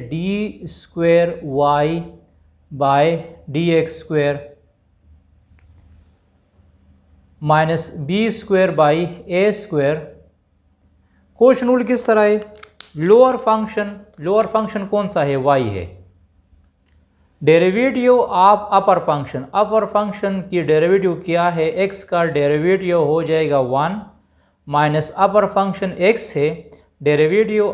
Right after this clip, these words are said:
of y बन जाएगा डी वाई by डी एक्स divide by y whole square। ठीक है, तो अब ये क्या बन जाएगा? ये बन जाएगा y double prime is equal to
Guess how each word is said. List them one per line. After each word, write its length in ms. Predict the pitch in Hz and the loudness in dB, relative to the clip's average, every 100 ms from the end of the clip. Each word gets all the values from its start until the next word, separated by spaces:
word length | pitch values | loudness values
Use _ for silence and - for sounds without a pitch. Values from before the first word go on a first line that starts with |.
| 156 | 0
of 260 | 147 135 147 | 0 -2 -2
y 280 | 147 156 180 190 - - | 2 2 0 -4 -14 -8
बन 200 | 147 165 | -4 -2
जाएगा 360 | 156 151 139 135 | -2 0 0 -2
डी 260 | 127 160 185 | -2 -4 -2
वाई 260 | 147 131 127 | 0 0 0
by 200 | 123 147 180 - - - | 0 -2 -6 -14 -20 -16
डी 220 | 131 123 101 | -10 -6 -6
एक्स 360 | 87 - - _ _ _ _ _ _ _ _ _ _ _ _ - | -8 -12 -20 _ _ _ _ _ _ _ _ _ _ _ _ -2
divide 420 | 143 156 175 180 | 2 4 4 2
by 200 | 143 135 170 - - _ _ _ _ _ _ - | 0 0 -2 -10 -20 _ _ _ _ _ _ -18
y 380 | 131 139 135 160 202 202 - _ _ - | -2 2 4 2 -4 -12 -20 _ _ -12
whole 220 | 131 110 | -8 -8
square। 340 | - - 123 - _ _ _ - | -10 -18 -20 -20 _ _ _ -2
ठीक 120 | 208 | 0
है, 80 | 214 - - - - - | 0 -2 -12 -20 -8 0
तो 60 | |
अब 80 | 196 | 2
ये 100 | 233 | 2
क्या 160 | 202 240 | 2 4
बन 140 | 220 202 | 4 2
जाएगा? 220 | 202 190 | 0 2
ये 140 | 185 | 2
बन 200 | 202 214 | 0 0
जाएगा 400 | 180 147 147 185 - - _ _ _ | 0 0 0 -4 -8 -20 _ _ _
y 380 | 165 147 156 170 190 | -12 -2 2 2 2
double 320 | 165 170 190 175 | 0 0 -2 -2
prime 440 | 170 135 127 147 170 - _ _ _ _ _ _ _ _ _ _ _ _ _ _ _ _ _ _ - | -4 -4 -4 -6 -10 -16 _ _ _ _ _ _ _ _ _ _ _ _ _ _ _ _ _ _ -8
is 180 | 147 | -2
equal 340 | 196 196 214 170 | 0 4 2 2
to 140 | 175 | -2